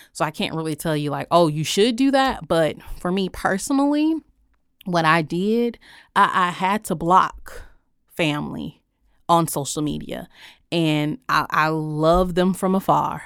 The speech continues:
I keep them in my prayers. <laughs> That's how I keep them in my space. You know, call and check on them every now and again.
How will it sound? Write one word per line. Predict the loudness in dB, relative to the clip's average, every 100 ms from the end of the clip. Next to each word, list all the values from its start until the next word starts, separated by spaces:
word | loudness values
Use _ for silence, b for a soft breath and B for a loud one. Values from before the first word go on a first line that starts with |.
| -4
I | -4
keep | -2 -2 0
them | 0
in | 0
my | -2
prayers. | 2 4 4 4 2 4 4 4
<laughs> |
That's | 0 0 4
how | 0
I |
keep | 0 -6
them | -4 -4
in | -4
my |
space. | -4 2 2 2 -4 B B B B
You | 0
know, | 2 4 2
call | 2 0 2
and | 0
check | -2 -4 -2
on | -2
them | 0 0 -2 -4 b b -2
every | 0 2 0 0 0
now | 0 2 2
and | 0
again. | -2 -2 -2 0 -2 -6